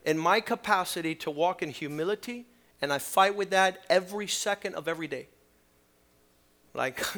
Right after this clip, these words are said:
<laughs> "God, this is not easy. It's not easy." But in order to be able to become and to go and to participate on the design he has for me,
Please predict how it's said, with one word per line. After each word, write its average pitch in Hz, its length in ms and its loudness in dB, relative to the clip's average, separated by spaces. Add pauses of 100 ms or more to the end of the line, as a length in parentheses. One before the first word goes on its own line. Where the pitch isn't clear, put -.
(160)
<laughs> - 0 -
"God, 170 380 2
this 170 180 0
is 170 120 -6
not 170 200 2
easy. 208 400 -4 (640)
It's 123 180 -8
not 135 200 0
easy." 208 340 -6 (800)
But 147 140 2
in 143 120 2
order 202 300 6
to 220 140 -4
be 180 180 2
able 196 240 2
to 170 160 -4
become 185 680 -2
and 156 120 -8
to 151 100 -6
go 165 520 0 (260)
and 147 140 -2
to 143 80 -4
participate 160 880 -2
on 151 160 -2
the 135 80 -4
design 147 600 -2
he 175 180 -4
has 180 300 -2
for - 160 -10
me, 123 160 -14